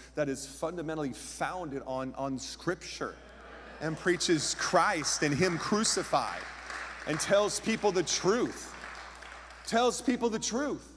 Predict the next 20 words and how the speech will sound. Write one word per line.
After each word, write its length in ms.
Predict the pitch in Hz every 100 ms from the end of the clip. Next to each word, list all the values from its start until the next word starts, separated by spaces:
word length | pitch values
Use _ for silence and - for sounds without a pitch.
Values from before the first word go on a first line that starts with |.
| - - - - -
in 260 | 247 233
love, 360 | 233 285 233 120 - - - - - - - - - - - - -
right? 400 | 175 190 269 311 427 - - - - - - - -
Like, 180 | 208 170
there's 280 | 254 262 -
just 340 | 233 - -
some 280 | 226 254 226
messages 580 | 240 277 269 180 220 196
that 160 | 202 -
aren't 240 | 214 247 233 -
easy 380 | 233 247 233 220
to 140 | 226
deliver, 420 | 190 202 254 240
but 200 | 208 202
we'll 120 | 196 160
do 200 | 175 226
it 40 |
with 140 | 208
love. 360 | 220 247 240 233
Amen. 3500 | - - - - - - - - - - - - - - - - - - - - - - - - - - - - - - - - 370 - -